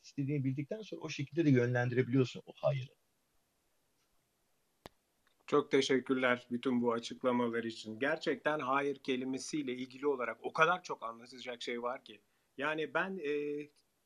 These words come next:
Speaker 2: toplamda baktığım zaman bütün bu anlatılanları, e, hayır dediğimde şunlarla,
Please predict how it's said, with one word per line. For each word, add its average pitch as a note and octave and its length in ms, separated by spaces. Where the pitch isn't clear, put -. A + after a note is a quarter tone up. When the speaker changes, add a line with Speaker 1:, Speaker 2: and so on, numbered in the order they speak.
Speaker 2:
toplamda G3 520
baktığım F3 440
zaman C3 300
bütün E3 280
bu C3+ 160
anlatılanları, B2+ 840
e, C3 400
hayır D#3+ 460
dediğimde B2 500
şunlarla, C#3 580